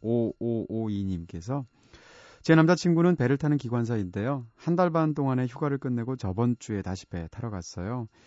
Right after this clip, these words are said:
이제 육 개월은 지나야 또 볼 수 있겠네요. 아, 슬프다." 하셨는데, 아, 진짜 남자친구가, 네, 선원이면 이런 또 힘든 일들이 있겠네요.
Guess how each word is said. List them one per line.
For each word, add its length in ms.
이제 180
육 100
개월은 340
지나야 340
또 140
볼 140
수 140
있겠네요. 640
아, 340
슬프다." 460
하셨는데, 580
아, 340
진짜 260
남자친구가, 1000
네, 260
선원이면 640
이런 260
또 240
힘든 340
일들이 300
있겠네요. 720